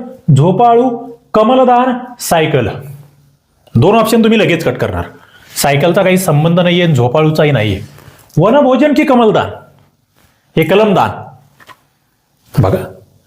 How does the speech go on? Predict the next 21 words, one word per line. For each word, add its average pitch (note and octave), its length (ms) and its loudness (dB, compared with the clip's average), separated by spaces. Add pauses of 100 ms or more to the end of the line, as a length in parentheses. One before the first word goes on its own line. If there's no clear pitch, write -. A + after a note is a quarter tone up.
(300)
उत्तर D#3 320 2
दिलंय A3 360 0 (340)
आयोगाने E3 420 2 (240)
वनभोजन. A2+ 760 0 (380)
एमपीएससीचं B3 480 2
उत्तर B3+ 240 0
वनभोजन G#3+ 480 2
आहे, E3 260 0 (400)
पण - 380 0
उत्तर D#3+ 260 0
तेच F#3 240 0
बरोबर F#3+ 260 2
आहे E3 220 2
का, D#3 240 2
की D#3 160 0
यामध्ये F3 240 2
काही F3 160 2
शंका D#3 300 -2
आहे? D3 320 2 (420)
पहिला A3+ 240 2
मुद्दा, C3 260 0